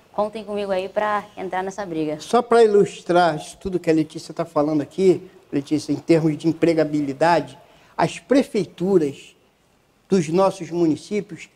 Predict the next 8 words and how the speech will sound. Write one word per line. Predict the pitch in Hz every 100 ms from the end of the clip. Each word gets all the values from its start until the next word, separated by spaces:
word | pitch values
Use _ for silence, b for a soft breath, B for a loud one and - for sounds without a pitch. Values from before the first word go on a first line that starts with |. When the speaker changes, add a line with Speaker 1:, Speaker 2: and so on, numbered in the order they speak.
| _
Speaker 2:
são | - - 220 220
as | 208
maiores | 208 185 170 190 196 180
empregadoras, | 196 202 202 180 160 156 151
motivo | 160 160 - 165 160
pelo | - 175 147
qual | - 170 175
nenhuma | 214 196 196 208 202